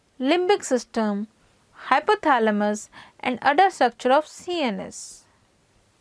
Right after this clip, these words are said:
The Alochak Pitta. Its major site is to be believed, mm,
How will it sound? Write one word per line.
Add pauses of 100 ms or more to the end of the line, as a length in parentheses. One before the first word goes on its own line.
(1400)
The
Alochak (100)
Pitta. (480)
Its
major
site (640)
is
to
be
believed, (1400)
mm,